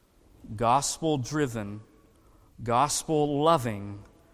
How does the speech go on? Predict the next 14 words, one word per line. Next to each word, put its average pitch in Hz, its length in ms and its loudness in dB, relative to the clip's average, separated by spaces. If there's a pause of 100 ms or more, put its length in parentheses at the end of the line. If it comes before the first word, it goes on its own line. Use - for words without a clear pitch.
(400)
gospel-spreading 120 1300 -2 (500)
church. - 640 -12 (1300)
The 120 80 -14
gospel 123 560 -2
is 117 140 -10
to - 80 -14
be 117 160 -10
of 104 100 -8
first 113 380 -8
importance. 98 760 -12 (2000)
And 113 140 -10
then 117 80 -2
number 165 240 2
three, 123 580 -2